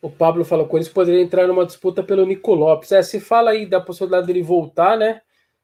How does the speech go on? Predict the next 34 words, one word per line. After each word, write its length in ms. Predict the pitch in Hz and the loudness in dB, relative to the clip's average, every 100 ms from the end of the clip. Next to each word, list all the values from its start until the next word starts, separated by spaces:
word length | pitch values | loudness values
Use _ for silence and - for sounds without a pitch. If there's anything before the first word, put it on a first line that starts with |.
| _ 147 | _ -8
Mas 160 | 151 | -4
eu 120 | 190 | -2
tô 60 | 190 | -2
achando 300 | 220 240 240 | -2 -2 -2
meio 100 | 277 | -6
estranho, 500 | 269 - 175 214 208 | -8 -4 0 0 -2
porque 460 | 151 143 185 180 - _ _ | -6 -4 -4 -4 -14 _ _
pra 120 | 170 | -10
tirar, 380 | - 180 165 - _ | -6 -6 -6 -10 _
só 220 | - 240 | -4 -4
se 180 | - 403 | -2 -2
ele 120 | 381 | -2
quiser 380 | - 190 165 - | -4 -2 0 0
ir 80 | |
embora 380 | 196 151 202 175 | 0 4 4 4
lá 320 | 135 160 214 | 2 2 2
e 80 | 151 | 2
o 60 | 139 | -6
time 320 | - 175 190 | -12 -8 -6
mexicano 540 | 196 185 175 - 185 208 | -6 -8 -10 -6 -6 -6
liberar, 500 | 214 226 170 156 151 | -6 -2 0 0 -2
porque 200 | 147 143 | -8 -12
o 40 | 156 | -10
Nico 240 | 165 185 | -4 2
Lopes, 480 | 185 214 269 247 - _ _ _ _ _ | 2 2 -4 -18 -20 _ _ _ _ _
o 40 | |
time 240 | - 202 233 | -6 -4 -2
mexicano 420 | 247 - 214 233 | -2 0 -2 0
tem 220 | 254 277 | -2 -4
grana, 500 | 165 156 185 202 156 | 0 2 4 2 -2
tal, 320 | 139 156 175 | -2 0 0
não 140 | 165 147 | -2 -8
precisa 200 | - 180 | -2 0
vender. 720 | 202 208 143 143 170 160 | 0 -4 -6 -4 -2 -2